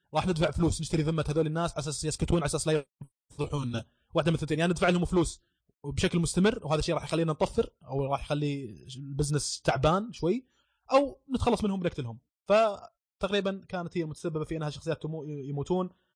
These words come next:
فالشخصيات اللي قتلتهم ليديا أحد عشر شخصية، وزي ما ذكرنا كلهم بطريقة غير مباشرة. بعدها مايك إيرمنتراوت.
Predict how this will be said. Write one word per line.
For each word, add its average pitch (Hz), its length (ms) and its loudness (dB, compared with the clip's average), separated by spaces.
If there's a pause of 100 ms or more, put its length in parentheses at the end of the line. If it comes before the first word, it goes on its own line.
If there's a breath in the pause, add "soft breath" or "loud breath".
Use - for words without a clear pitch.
(160)
فالشخصيات 160 480 0
اللي 160 80 2
قتلتهم 156 340 0
ليديا 156 320 0
أحد - 180 -6
عشر 147 200 -4
شخصية، 160 160 0
وزي 147 160 0
ما 143 100 0
ذكرنا 147 360 -4 (180 soft breath)
كلهم 147 220 0
بطريقة 151 480 2 (420)
غير 170 160 8
مباشرة. 123 420 -4 (380)
بعدها 196 360 4
مايك 175 300 0
إيرمنتراوت. 156 560 -2